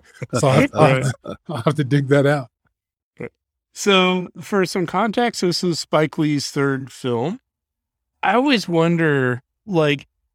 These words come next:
Speaker 1: I consider this to be a perfect film, and I have seen, I did not see the films he did before this, but I've seen several of the films he did after.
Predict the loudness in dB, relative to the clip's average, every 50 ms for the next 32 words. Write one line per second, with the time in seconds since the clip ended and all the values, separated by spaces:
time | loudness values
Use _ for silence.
0 | _ _ _ 0 2 2 2 2 0 -4 -6 -6 -4 -4 -2 -2 0 0 -2 -4
1 | -4 -2 0 0 0 0 0 -2 -2 -2 -2 -6 -8 -6 -8 -8 -8 -8 -8 -8
2 | -8 -6 -4 -2 -2 0 0 0 0 -2 -2 -4 -6 -4 -2 -2 0 0 0 -2
3 | -2 -2 -2 -4 -6 -6 -4 -2 -2 0 0 0 0 2 2 2 0 -2 -6 -6
4 | -4 -2 -2 -2 -2 -2 -2 -4 -4 -2 -2 -2 -2 -2 -4 -4 -4 -2 -2 -2
5 | -2 -4 -8 -6 -6 -4 -4 -4 -6 -6 -8 -10 -8 -8 -4 -4 -2 -4 -4 -4
6 | -4 -4 -4 -4 -6 -4 -4 -4 -4 -2 -4 -4 -6 -6 -6 -4 -2 -2 -2 -2
7 | -4 -4 -4 -4 -6 -6 -4 -6 -6 -8 -6 -6 -6 -6 -6